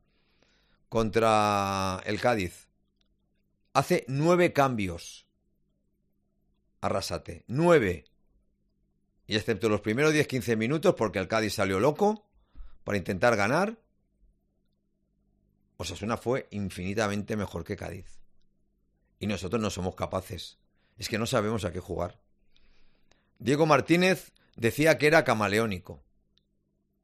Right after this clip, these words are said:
Yo creo que ahora entiendo por qué decía que era camaleónico. Porque no tenía ni idea de qué hacer con esa plantilla.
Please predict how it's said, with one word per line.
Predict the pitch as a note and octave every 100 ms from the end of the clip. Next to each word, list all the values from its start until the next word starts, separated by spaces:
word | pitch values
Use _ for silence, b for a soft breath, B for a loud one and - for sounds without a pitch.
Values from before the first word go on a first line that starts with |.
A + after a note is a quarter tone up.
| _ _ _ _ _ _
Yo | A2+ B2
creo | D3+ C3
que | A2+ G2 - _ _ _ _ _ _ _ _ _ _ _ -
ahora | A#2+
entiendo | C3 A2 C#3 C3 A2
por | G2+
qué | G#2
decía | G2+ - G2+ F2
que | F2+
era | F2+
camaleónico. | F2+ F2 F2 F2 E2+ - D#2+ _ _ _ _ _ _ _ _ _ _ _ _ _ -
Porque | G2+ F#2 G2
no | A2
tenía | A#2 A2+ A#2+
ni | G#2+
idea | F2+ G#2 C3+ G3 - _ _ _ _ _ _
de | F#2+
qué | F#2+
hacer | A2 A#2
con | A#2 F#2+
esa | F#2+ F#2
plantilla. | F2 E2+ F2 E2+